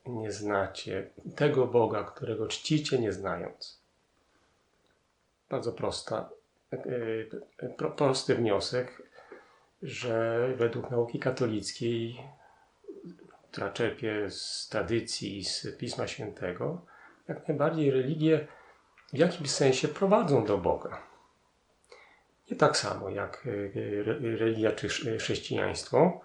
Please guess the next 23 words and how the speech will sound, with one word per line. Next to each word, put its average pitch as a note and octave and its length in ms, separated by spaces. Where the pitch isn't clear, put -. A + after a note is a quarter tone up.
ale - 180
prowadzą. C3+ 580
Więc - 540
papież A2+ 320
tutaj, B2 600
y, G2+ 40
się A2+ 380
nie A#2 180
myli, G#2+ 520
mylą A2+ 280
się B2+ 180
ci - 140
panowie. G#2+ 600
Em, B2+ 640
mylą F3 260
się F3+ 140
jeszcze E3 320
w - 120
czym? F#2+ 320
Mianowicie D3 640
w - 120
tym, D3 340
że, C3+ 400